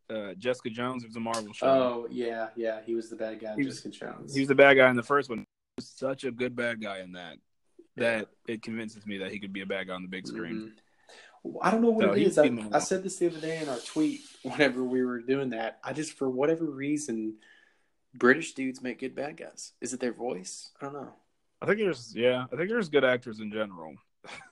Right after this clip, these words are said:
Speaker 1: <laughs> I think.
Speaker 2: It might be their voices.
Speaker 1: Yeah, I don't know. I'd like to see, I don't wanna see Idris Elba or anybody be the bad guy,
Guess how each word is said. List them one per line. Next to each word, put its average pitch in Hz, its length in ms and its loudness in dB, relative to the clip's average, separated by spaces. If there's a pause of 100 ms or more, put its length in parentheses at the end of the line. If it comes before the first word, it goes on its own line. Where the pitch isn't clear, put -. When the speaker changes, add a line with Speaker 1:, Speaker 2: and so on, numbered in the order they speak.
Speaker 1:
<laughs> - 0 - (2000)
I 120 100 -8
think. 104 360 -6 (280)
Speaker 2:
It - 100 -14
might 175 120 -6
be 196 80 -4
their 147 120 -6
voices. - 440 -8
Speaker 1:
Yeah, 165 180 6
I 180 60 8
don't 190 160 0
know. 180 280 -2
I'd 143 120 -4
like 208 160 -6
to 185 180 -14
see, 208 240 -8 (880)
I 135 80 0
don't 165 120 2
wanna 196 160 -8
see 175 420 -6
Idris 165 240 -8
Elba 151 240 -6
or 123 160 -6
anybody 113 400 -10
be 110 140 -6
the 104 80 -12
bad 98 340 -8
guy, 90 220 -12